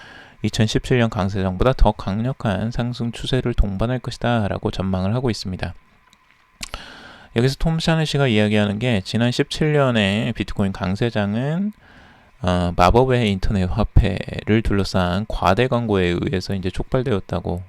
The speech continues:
보고 있고요. 다음 강세장은 시가총액, 라이트코인, 라이트닝 네트워크에 의해 강화되는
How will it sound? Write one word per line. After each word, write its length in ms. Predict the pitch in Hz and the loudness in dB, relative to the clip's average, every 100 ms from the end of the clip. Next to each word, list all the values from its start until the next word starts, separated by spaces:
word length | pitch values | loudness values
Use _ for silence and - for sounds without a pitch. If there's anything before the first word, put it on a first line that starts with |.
| - | -8
보고 220 | 98 98 | -2 0
있고요. 280 | 90 - 110 - - - | -2 -2 -6 -8 -20 -14
다음 280 | - 101 107 | -2 2 2
강세장은 760 | 113 98 101 98 92 95 127 151 | 2 0 0 0 0 0 0 -2
시가총액, 680 | - 147 135 - 107 95 | -2 -2 -2 0 0 0
라이트코인, 680 | 87 92 101 - - 107 104 - _ _ _ _ _ | 0 -2 -2 -4 -2 0 0 -4 _ _ _ _ _
라이트닝 540 | - 101 - 120 101 90 | 2 2 2 -2 -2 0
네트워크에 520 | 95 - 98 - 98 | -2 0 -2 -2 -2
의해 340 | 90 90 92 92 | 0 0 -2 -4
강화되는 680 | - 95 95 87 92 117 165 | -6 -4 -4 -2 -2 -2 -4